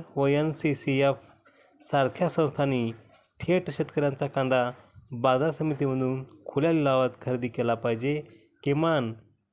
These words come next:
पंचवीस रुपये प्रति किलो रुपये बाजारभाव राहावेत यासाठी धोरण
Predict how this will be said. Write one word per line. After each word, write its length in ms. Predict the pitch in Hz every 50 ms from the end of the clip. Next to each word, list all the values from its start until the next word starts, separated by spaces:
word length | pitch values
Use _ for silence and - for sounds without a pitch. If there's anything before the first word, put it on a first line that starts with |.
| _ -
पंचवीस 300 | 143 143 139 - 170 160
रुपये 360 | 170 160 - 165 160 160 156
प्रति 380 | - - - 143 135 - 190
किलो 260 | 180 - - 160 160 147
रुपये 460 | 143 143 - 143 135 123 117 120 - - - - - _ _ -
बाजारभाव 720 | 123 131 131 127 147 165 156 147 143 139 139 135 135 139 143 - _ _ _ _ _ _ _ _ _ -
राहावेत 400 | 123 123 120 123 135 151 160 156 - - - 143 127 123 135 139 - _ _ _ 131
यासाठी 760 | 127 131 143 160 143 156 147 135 131 131 120 110 110 110 - - - _ _ _ _ _ - 123
धोरण 360 | 123 131 127 139 156 170 175